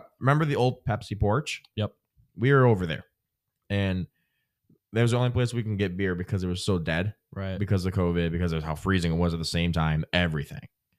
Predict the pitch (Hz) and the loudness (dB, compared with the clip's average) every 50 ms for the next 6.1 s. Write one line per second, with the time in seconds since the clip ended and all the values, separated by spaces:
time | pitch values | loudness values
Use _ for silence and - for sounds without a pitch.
0 | _ _ _ _ _ _ _ _ _ _ _ _ - 113 - 120 113 107 104 104 | _ _ _ _ _ _ _ _ _ _ _ _ -4 2 6 8 8 10 10 8
1 | 101 98 - - - _ _ _ _ _ _ _ _ _ _ _ _ _ _ _ | 6 4 2 -2 -10 _ _ _ _ _ _ _ _ _ _ _ _ _ _ _
2 | _ _ _ - _ - - - 120 123 131 135 135 127 117 - 127 127 123 120 | _ _ _ -20 _ -16 -4 4 8 8 10 10 8 6 4 4 4 4 4 2
3 | 101 - - - - 104 117 117 113 110 110 104 95 110 113 120 120 117 117 113 | 0 -4 -10 -8 -2 2 4 4 4 4 4 2 2 4 4 4 4 4 2 2
4 | 120 131 135 139 143 139 135 - 117 107 107 - - - 64 82 92 98 110 120 | 2 4 4 4 4 2 2 0 0 0 0 -2 -8 -10 -4 0 2 4 4 4
5 | 120 117 110 113 117 123 127 123 92 123 117 117 120 123 120 117 117 120 123 127 | 4 2 2 4 4 4 4 4 2 2 2 4 4 4 4 4 4 4 4 2
6 | 131 127 | 0 -2